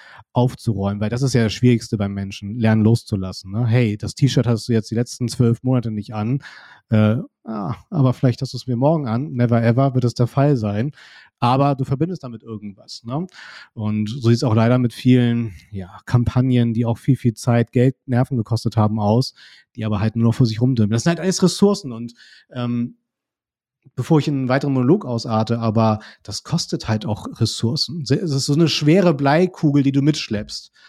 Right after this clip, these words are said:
Und ich glaub, jeder weiß es, wenn man dann irgendwie umzieht oder Frühjahrsputz,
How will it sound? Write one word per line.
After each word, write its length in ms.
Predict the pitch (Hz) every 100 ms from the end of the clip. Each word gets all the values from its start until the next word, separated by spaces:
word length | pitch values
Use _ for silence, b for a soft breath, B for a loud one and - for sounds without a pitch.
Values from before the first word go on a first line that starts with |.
| b b -
Und 760 | 117 123 120 120 117 - _ _
ich 120 | - -
glaub, 220 | 131 117
jeder 220 | 156 135
weiß 260 | 127 143 151
es, 160 | 127
wenn 60 | 135
man 140 | 127
dann 100 | 127
irgendwie 260 | 123 127 131
umzieht 480 | 143 190 - 139 131
oder 140 | 127
Frühjahrsputz, 680 | - 160 139 - 117 139